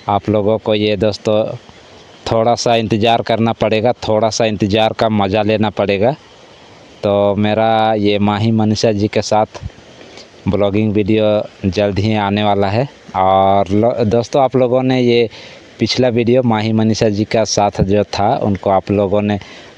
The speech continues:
बहुत पसंद किया। और जब मैं ये video record कर रहा हूँ, उस समय तक ये साठ हज़ार views को cross कर चुका था। और जब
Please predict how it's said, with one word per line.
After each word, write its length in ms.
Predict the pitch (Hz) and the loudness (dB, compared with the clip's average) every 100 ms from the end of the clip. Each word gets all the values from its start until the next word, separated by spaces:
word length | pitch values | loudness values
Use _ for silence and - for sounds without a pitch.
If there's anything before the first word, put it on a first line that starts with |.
| 104 | -2
बहुत 360 | 92 117 139 - | 0 0 0 -2
पसंद 300 | 123 123 104 | -2 -2 -4
किया। 360 | - 113 131 151 - | 0 0 0 -2 -2
और 600 | 104 104 104 107 107 104 | 2 2 4 4 2 0
जब 360 | 90 117 120 123 | 0 0 0 0
मैं 160 | 123 | 2
ये 300 | 123 123 120 | 2 2 2
video 340 | 110 110 127 123 | 2 2 2 2
record 380 | 110 - 120 | 0 0 -2
कर 140 | 113 110 | 0 -2
रहा 280 | 104 107 107 | 0 -2 0
हूँ, 260 | 110 151 - - - - - - | 0 -2 -6 -20 -20 -20 -16 -4
उस 120 | 143 | -2
समय 340 | - 139 135 131 | 0 -2 0 -2
तक 240 | - 147 - - - - - | 0 -2 -2 -20 -20 -14 -2
ये 440 | 101 113 113 110 | 2 2 2 2
साठ 540 | 104 - 117 120 123 - | 0 -2 0 0 0 -2
हज़ार 340 | 117 120 120 | 0 0 0
views 340 | 98 113 120 - | 0 0 0 -2
को 200 | 120 117 | -4 -4
cross 380 | - 107 113 | -2 -2 -2
कर 180 | - 117 | -2 -4
चुका 320 | 110 113 113 | -2 -2 -2
था। 260 | 107 - 147 - - - - - - | -2 -2 -4 -8 -20 -20 -20 -16 -2
और 360 | 104 104 104 104 | 2 4 2 2
जब 220 | 95 120 | 0 0